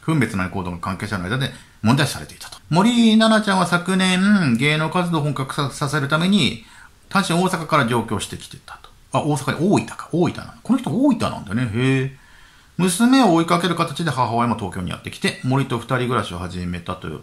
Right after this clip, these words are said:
言われてます。なるほど。確か、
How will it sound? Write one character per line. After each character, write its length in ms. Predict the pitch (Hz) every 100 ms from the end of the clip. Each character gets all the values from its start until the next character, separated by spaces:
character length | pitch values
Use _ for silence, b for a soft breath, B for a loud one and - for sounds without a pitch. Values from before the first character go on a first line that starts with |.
| -
言 60 | -
わ 80 | 80
れ 40 |
て 100 | - 85
ま 160 | 92
す。 160 | 95 - _ _ _ _ _ _ _ _ _ -
な 120 | 165
る 60 | 220
ほ 140 | 208
ど。 240 | 143 85 - b b b b
確 340 | - 339 - -
か、 460 | 196 165 95 -